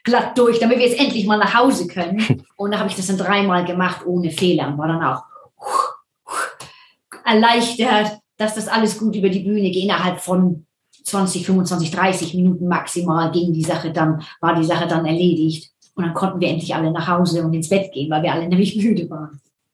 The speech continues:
Speaker 1: Also die Anspannung war sicher da, ja.
Speaker 2: Das sind auch, glaub ich, so Szenen, die immer,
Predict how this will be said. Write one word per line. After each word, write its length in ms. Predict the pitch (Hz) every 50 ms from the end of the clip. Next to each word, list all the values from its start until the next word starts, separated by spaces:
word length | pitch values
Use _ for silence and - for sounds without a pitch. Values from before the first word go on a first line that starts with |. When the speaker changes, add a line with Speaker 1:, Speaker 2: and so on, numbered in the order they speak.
| _ _ _ - -
Speaker 1:
Also 180 | 220 214 196 190
die 120 | 180 180
Anspannung 600 | 214 240 - - - - - 214 214 214 208 190
war 120 | 196 190
sicher 280 | - 196 208 - - 135
da, 220 | 139 - 135 - - -
ja. 80 | - - - _ _ _ _ -
Speaker 2:
Das 120 | 113 -
sind 200 | - 135 160 -
auch, 160 | - - -
glaub 140 | - 120 123
ich, 100 | 135 -
so 100 | - 113
Szenen, 460 | 101 - - - 123 127 135 147 135
die 180 | 120 120 - -
immer, 480 | 110 123 120 120 117 117 107 98 -